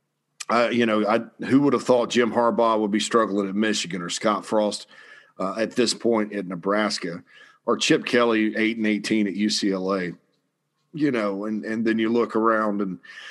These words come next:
you know, Dan Mullen was Florida's third choice, but it's clear he's probably the best choice for that job.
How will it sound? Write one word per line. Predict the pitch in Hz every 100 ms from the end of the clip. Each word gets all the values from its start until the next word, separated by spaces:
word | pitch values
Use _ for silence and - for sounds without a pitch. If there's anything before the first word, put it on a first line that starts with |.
| - - - -
you | 143
know, | 127 113
Dan | 135 131 123
Mullen | 127 123
was | 113 -
Florida's | 135 127 117 -
third | 131 120 107
choice, | - 123 123 113
but | 110 107 107 -
it's | 113
clear | - 131 131 135
he's | 120 110
probably | 127 120 110
the | 98
best | 123 117 -
choice | 95 82 -
for | - 98
that | 92
job. | - 98 76